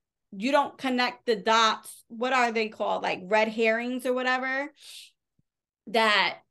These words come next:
he was being pressured to be there and really couldn't. And that was the reasoning behind him killing her,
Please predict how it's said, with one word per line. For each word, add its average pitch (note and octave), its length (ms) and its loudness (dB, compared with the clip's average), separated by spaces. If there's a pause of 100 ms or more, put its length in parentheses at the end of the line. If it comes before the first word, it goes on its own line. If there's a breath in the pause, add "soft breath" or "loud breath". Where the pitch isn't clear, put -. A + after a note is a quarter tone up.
(160)
he C4+ 140 -4
was B3 340 0 (300)
being B3 300 -6
pressured B3 500 -2
to A#3 100 -2
be A3 200 -4
there B3+ 280 2
and G#3 80 -4
really A3+ 220 0
couldn't. A3 280 -4
And G#3+ 300 0
that F#3 180 2
was A3+ 160 -2
the A3+ 120 0
reasoning G#3 600 -4
behind G3+ 480 -2
him G3+ 200 -2
killing D4 380 -2
her, G#3 340 -4